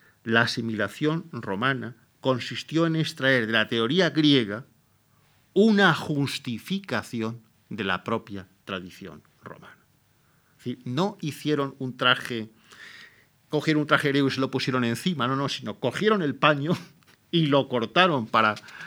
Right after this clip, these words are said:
sus medidas, y por eso no puede llamarse a esto filosofía romana, sino moral sociológica romana. Precisamente en el preámbulo del De República,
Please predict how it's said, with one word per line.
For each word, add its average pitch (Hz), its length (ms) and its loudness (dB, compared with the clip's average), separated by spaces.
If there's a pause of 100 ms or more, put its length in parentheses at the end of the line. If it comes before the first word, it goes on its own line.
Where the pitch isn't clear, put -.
(200)
sus 131 260 -2
medidas, 123 640 0 (380)
y 147 100 -4
por 139 200 0
eso 202 360 2 (460)
no 147 320 2
puede 175 200 6
llamarse 147 420 6
a 139 40 8
esto 151 220 2
filosofía 120 640 -2
romana, 113 500 -4 (380)
sino 123 480 -4
moral 101 460 2
sociológica 95 960 -4
romana. - 500 -10 (960)
Precisamente 175 680 0
en 135 60 2
el 120 120 0
preámbulo 123 640 2 (420)
del 107 220 0
De 107 80 4
República, 110 800 0